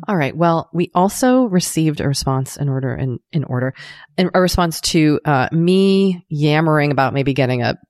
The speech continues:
eggplant emoji tattoo. Uh,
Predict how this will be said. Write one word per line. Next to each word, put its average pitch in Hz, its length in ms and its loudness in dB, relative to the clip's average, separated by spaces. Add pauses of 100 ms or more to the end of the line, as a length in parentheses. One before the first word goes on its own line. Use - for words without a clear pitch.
(300)
eggplant 139 360 0
emoji 127 340 -4
tattoo. - 600 -8 (200)
Uh, 127 400 -6